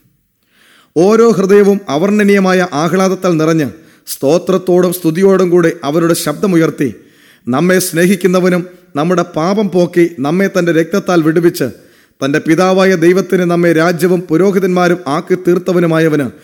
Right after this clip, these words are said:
എന്നേക്കും മഹത്വവും ബലവും ആമേൻ എന്നുച്ചത്തിൽ പാടും. വെളിപ്പാട് ഒന്നിൽ ആറ്. ക്രിസ്തുവിൻ്റെ രക്തത്താൽ വീണ്ടെടുക്കപ്പെട്ട കൂട്ടത്തിന് മുമ്പാകെ വിശുദ്ധ നഗരം കാണപ്പെടുന്നു. മുത്തുകളാൽ നിർമ്മിതമായ ഗോപുരങ്ങൾ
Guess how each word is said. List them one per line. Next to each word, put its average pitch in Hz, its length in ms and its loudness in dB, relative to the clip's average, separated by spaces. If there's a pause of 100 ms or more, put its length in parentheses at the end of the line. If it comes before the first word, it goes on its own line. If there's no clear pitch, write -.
(260)
എന്നേക്കും 175 600 0
മഹത്വവും 170 480 0 (140)
ബലവും 165 420 0 (120)
ആമേൻ 165 360 0 (320)
എന്നുച്ചത്തിൽ 151 600 -2
പാടും. 139 340 -2 (220)
വെളിപ്പാട് 156 600 0
ഒന്നിൽ 151 360 0
ആറ്. 131 220 -6 (1120)
ക്രിസ്തുവിൻ്റെ 214 580 0
രക്തത്താൽ 190 540 0
വീണ്ടെടുക്കപ്പെട്ട 180 680 0
കൂട്ടത്തിന് 165 520 -2
മുമ്പാകെ 156 420 0 (400)
വിശുദ്ധ 170 360 -2
നഗരം 160 360 0
കാണപ്പെടുന്നു. 143 600 -4 (680)
മുത്തുകളാൽ 196 640 0
നിർമ്മിതമായ 180 600 0
ഗോപുരങ്ങൾ 170 540 2